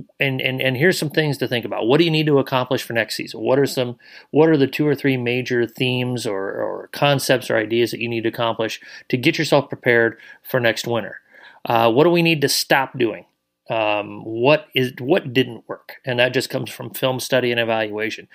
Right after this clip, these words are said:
What did work? Same with, same thing. Okay. Um, are there some things that we need to continue to do, but we adjust it to this team?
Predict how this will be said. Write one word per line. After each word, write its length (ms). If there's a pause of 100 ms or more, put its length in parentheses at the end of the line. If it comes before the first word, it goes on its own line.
(120)
What 260
did 160
work? 280
Same 300
with, 180
same 300
thing. 260 (160)
Okay. 320 (580)
Um, 580 (1300)
are 140
there 140
some 180
things 240
that 140
we 120
need 340
to 100
continue 500
to 140
do, 560 (240)
but 440
we 220
adjust 560
it 240
to 460
this 260
team? 300